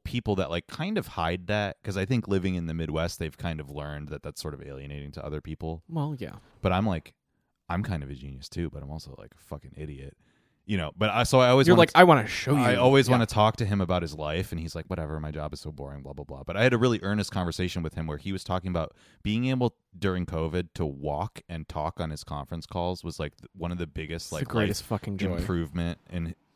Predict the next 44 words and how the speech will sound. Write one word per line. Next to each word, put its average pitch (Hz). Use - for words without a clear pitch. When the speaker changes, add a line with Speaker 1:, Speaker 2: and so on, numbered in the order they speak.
Speaker 1:
in 90
his 82
day. 78
He's -
like, 156
Speaker 2:
Yeah. 95
Speaker 1:
"I -
love, 87
like, 82
walking 82
the 90
dogs, 78
and 73
I 73
just 73
take 78
my 85
meetings, 76
and 73
it's, -
like, 71
so 82
much 87
better 76
than 73
going 78
to 78
a 76
strip -
mall 80
style 78
building 71
Speaker 2:
And 131
just 117
Speaker 1:
and 92
Speaker 2:
sitting 127
Speaker 1:
sitting 92
there 87
Speaker 2:
there. 87
Speaker 1:
with 85
a 80
bunch 82
of 80
assholes." 73